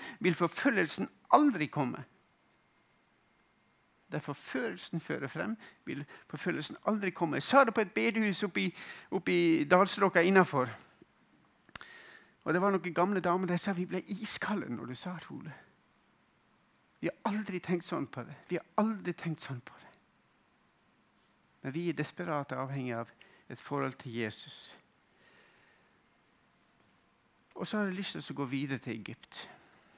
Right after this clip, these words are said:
Jeg hadde besøk av broder Michael. Jeg tror du, Steinar,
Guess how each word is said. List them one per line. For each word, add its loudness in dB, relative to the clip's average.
Jeg 4
hadde 0
besøk -2
av 0
broder 2
Michael. 4
Jeg -8
tror -6
du, -6
Steinar, 0